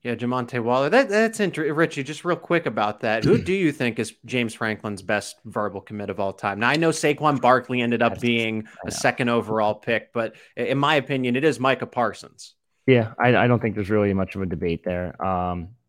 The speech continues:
Speaker 2: I would, I would argue when it comes to rankings wise, I don't think, I forget where Micah Parsons finished. I think he was six, right? Five or six
Speaker 1: Mm-hmm.
Speaker 2: for us.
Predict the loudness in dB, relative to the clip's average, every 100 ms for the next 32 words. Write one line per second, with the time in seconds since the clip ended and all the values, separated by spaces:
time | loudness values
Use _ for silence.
0 | _ -8 -6 -6 -6 -6 -6 -4 -4 -4
1 | -4 -4 -4 -2 -4 -4 -4 -4 -2 -4
2 | -2 0 0 -2 -4 -4 -4 -4 -4 -6
3 | -8 -12 -12 -12 -14 -10 -10 -6 -8 -8
4 | -14 -18 -16 -20 -16 -16 -16 -20 _ _
5 | _ _ _ _ -6 -4 -4 -4 -6 -8
6 | -10 -6 -6 -6 -10 -6 -4 -2 -4 -2
7 | 0 0 -4